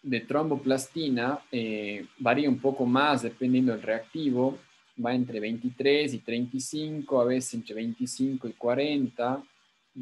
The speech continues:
Por eso siempre es importante ver el resultado juntamente con los valores, eh, promedio que presenta. El I N R se ha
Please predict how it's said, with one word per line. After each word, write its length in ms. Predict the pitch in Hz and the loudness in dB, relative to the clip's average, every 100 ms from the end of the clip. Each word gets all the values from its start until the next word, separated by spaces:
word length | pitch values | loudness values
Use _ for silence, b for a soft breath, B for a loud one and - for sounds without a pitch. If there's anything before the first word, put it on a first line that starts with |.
| 117 - | -16 -6
Por 120 | 123 | -2
eso 140 | 131 | -2
siempre 380 | - 131 127 131 | 0 0 0 0
es 120 | 123 | -2
importante 640 | 120 120 123 - 127 123 123 | -2 -4 -6 -2 -2 0 2
ver 160 | 151 | 4
el 160 | 175 139 | 4 2
resultado 880 | 143 143 156 - 165 151 135 175 202 _ _ _ _ | 0 -4 -6 2 6 6 6 2 -2 _ _ _ _
juntamente 680 | 143 147 139 135 139 147 139 | -4 0 2 4 2 2 -2
con 340 | - 135 143 147 - | 2 4 4 2 -4
los 220 | 120 107 | -4 -2
valores, 680 | 117 127 135 135 123 - - | 2 4 6 4 0 -6 -10
eh, 180 | 120 104 | -12 -10
promedio 560 | - 131 143 156 139 107 | -4 -2 2 2 2 0
que 100 | - | -6
presenta. 540 | - 95 - 71 69 _ _ _ _ _ _ _ _ _ _ _ _ _ _ _ _ _ _ _ _ _ _ | -10 -10 -10 -14 -20 _ _ _ _ _ _ _ _ _ _ _ _ _ _ _ _ _ _ _ _ _ _
El 240 | 135 127 135 | 2 4 6
I 120 | 160 | 4
N 280 | 165 165 170 | 4 4 4
R 220 | 160 151 | 2 0
se 240 | - 123 | 0 0
ha 360 | 110 104 101 | 2 0 -2